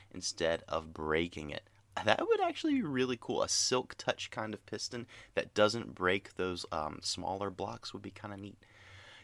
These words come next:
Devil Girl says, "I want locking chests. We do have ender chests, but the thing about ender chest is you cannot share it between players.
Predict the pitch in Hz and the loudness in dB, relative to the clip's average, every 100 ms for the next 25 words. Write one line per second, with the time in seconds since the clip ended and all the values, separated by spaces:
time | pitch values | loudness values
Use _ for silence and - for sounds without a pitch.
0 | - 170 165 147 160 143 - 151 135 - | 8 10 10 8 8 6 8 8 8 4
1 | 101 131 127 - - 90 127 - 123 110 | 2 4 2 2 2 6 6 4 -6 -4
2 | - 110 90 - - - - - - - | 2 6 6 4 -4 -4 -6 -14 -18 -2
3 | 92 107 - 233 277 - 202 185 - 147 | -2 0 4 6 6 4 4 4 2 -2
4 | 160 127 92 - - - - 107 117 - | 2 2 2 -2 -4 -6 -8 2 4 4
5 | - 107 151 170 147 131 - 120 117 - | 0 -4 -4 0 4 4 2 -4 -4 -4
6 | 117 - 110 104 104 - 98 95 95 104 | -6 -2 -4 -2 -6 -6 -8 -2 2 0
7 | - - - - 98 92 92 - - - | -2 -8 -4 -2 0 0 -2 -4 -18 -10
8 | - - - 80 78 - - 101 107 110 | -6 -6 -4 -4 -4 -6 -2 2 2 2
9 | 113 | 0